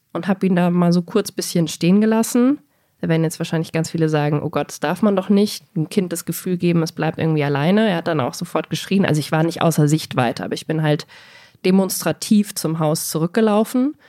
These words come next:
Er hat geschrien, ich hab ihn dann wieder abgeholt, reingebracht, hab ihm dann später, als er sich beruhigt hat, die Situation nochmal erklärt.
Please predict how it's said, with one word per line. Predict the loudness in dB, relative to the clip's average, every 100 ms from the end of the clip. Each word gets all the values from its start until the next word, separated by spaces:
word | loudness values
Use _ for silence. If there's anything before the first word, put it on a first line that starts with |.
| -20 -20 -20 -20 _ _ _
Er | -2 0
hat | 0
geschrien, | -2 -2 2 4 4 4
ich | 0
hab | -2 -2
ihn | 0
dann | 0
wieder | 0 -2
abgeholt, | -4 -2 0 2 2 0
reingebracht, | 0 0 0 0 -2 -2 -6
hab | -4
ihm | 0 0
dann | 0
später, | -4 -4 -4
als | -2 -4
er |
sich | -4 -6
beruhigt | -2 0 0 -2
hat, | 0
die | -2
Situation | -2 -4 -4 0 2
nochmal | 2 0
erklärt. | -2 0 2 2 -2